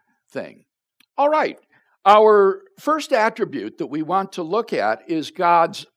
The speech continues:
uh, aseity or self-existence.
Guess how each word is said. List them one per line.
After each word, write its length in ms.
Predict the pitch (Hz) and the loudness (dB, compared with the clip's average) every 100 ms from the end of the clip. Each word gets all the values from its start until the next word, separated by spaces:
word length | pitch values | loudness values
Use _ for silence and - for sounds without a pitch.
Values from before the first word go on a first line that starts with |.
| _ | _
uh, 120 | 135 - | -14 -12
aseity 1040 | 147 - - 277 277 175 - 117 101 117 165 - _ _ _ - | -10 -8 -4 -4 -2 -2 -4 -10 -8 -8 -10 -16 _ _ _ -2
or 440 | 180 185 180 185 - _ | 2 2 0 -4 -12 _
self-existence. 1500 | - - 202 202 - - 156 131 139 190 - - 80 - - | -14 -2 2 2 0 -10 -14 -12 -6 -6 -6 -8 -8 -12 -20